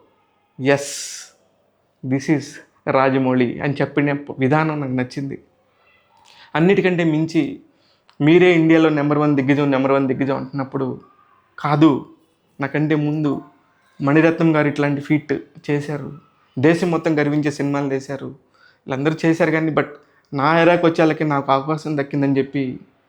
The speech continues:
మీరు చెప్పిన విధానం నిజంగా hats off రాజమౌళి గారు. ఈ వెబ్, ఈ వెబ్ డాక్యుమెంటరీని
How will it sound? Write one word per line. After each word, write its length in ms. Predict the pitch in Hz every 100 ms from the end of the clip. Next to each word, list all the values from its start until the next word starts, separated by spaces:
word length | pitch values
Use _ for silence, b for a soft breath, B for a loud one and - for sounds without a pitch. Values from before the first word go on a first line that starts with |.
| _ _ _ -
మీరు 180 | 143 147
చెప్పిన 320 | 135 147 160
విధానం 460 | 143 135 151 143 143 _ _ -
నిజంగా 380 | 147 160 165 156
hats 200 | 151 156
off 100 | 143
రాజమౌళి 360 | 135 135 131 127
గారు. 200 | 143 - _ _ _ _ _ _ _ _ _ B B B B B _ 156
ఈ 280 | 190 208
వెబ్, 480 | 180 175 170 - -
ఈ 240 | 165 190 156 147
వెబ్ 240 | 165 151
డాక్యుమెంటరీని 800 | 151 165 180 175 165 151 143 131